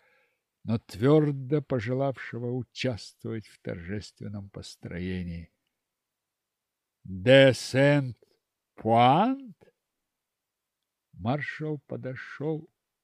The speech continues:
и положил руку на плечо Шарля Сезара. "Когда-то я был знаком с твоей покойной матушкой.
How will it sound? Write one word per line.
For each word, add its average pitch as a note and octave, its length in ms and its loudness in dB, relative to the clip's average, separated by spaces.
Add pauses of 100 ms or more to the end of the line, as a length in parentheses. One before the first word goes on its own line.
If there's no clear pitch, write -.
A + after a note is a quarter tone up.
и B2+ 100 -8
положил B2 720 -6
руку B2 500 -8
на A#2 160 -8
плечо A2+ 680 -10
Шарля G#2+ 800 -10
Сезара. F#2 960 -10 (1600)
"Когда-то B2 1120 2
я G#3 380 -2
был D3+ 640 0
знаком C3 960 -10 (760)
с - 200 -18
твоей A2 440 -6
покойной G2+ 720 -8
матушкой. F#2 1500 -12